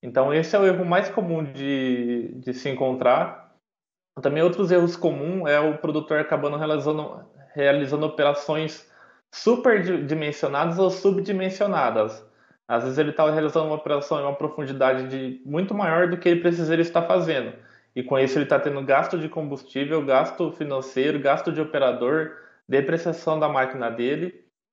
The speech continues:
Ou então ele tá realizando uma prome-, uma operação subdimensionada, que ele tá com um equipamento,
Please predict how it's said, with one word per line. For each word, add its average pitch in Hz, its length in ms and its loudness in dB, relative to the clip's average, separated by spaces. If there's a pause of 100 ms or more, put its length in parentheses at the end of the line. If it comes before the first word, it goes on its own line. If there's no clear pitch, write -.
(160)
Ou 147 160 0
então 170 300 2
ele 180 120 4
tá 185 120 2
realizando 180 420 2
uma 170 160 0
prome-, 170 260 -4
uma 151 680 -2
operação 143 500 0
subdimensionada, 170 1120 0
que 113 100 -6
ele 123 100 -2
tá 131 120 0
com 131 140 -4
um 135 60 -6
equipamento, 135 720 -6